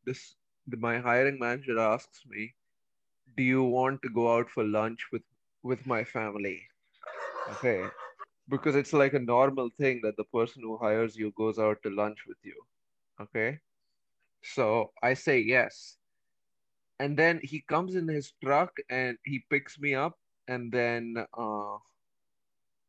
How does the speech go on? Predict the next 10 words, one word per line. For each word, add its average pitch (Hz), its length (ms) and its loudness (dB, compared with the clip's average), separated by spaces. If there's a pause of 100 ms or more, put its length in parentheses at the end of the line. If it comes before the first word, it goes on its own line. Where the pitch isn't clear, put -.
(1500)
we 127 180 -2
start 131 480 0
driving, 113 440 0 (280)
okay? 131 380 0 (580)
And 147 200 0
we 151 140 6
leave 170 440 2
my 135 220 4
city 143 600 -2
completely, 120 680 -4